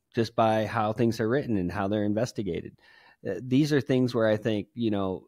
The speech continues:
as much as we frown on technology, we're starting to see the technology catch up a little bit and exonerate drivers from situations like that.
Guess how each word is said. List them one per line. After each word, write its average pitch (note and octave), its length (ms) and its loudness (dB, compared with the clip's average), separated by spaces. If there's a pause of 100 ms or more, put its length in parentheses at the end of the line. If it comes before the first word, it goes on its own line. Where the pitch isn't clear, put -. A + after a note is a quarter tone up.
as A2 140 -8
much G#2+ 240 0
as G#2+ 160 -6
we G2+ 100 0
frown G#2 320 -2
on G2+ 160 0
technology, F#2+ 680 -4
we're F#2+ 100 -4
starting G2 340 -2
to - 80 -10
see G#2 140 -6
the F2+ 100 -6
technology F#2 760 -6
catch - 280 -8
up F2+ 200 -6
a - 20 -4
little E2+ 220 -4
bit F2 360 -6
and F2 600 -6
exonerate F#2+ 560 -4
drivers F2+ 340 -4
from C#2+ 180 -14
situations - 680 -18
like - 180 -20
that. - 140 -14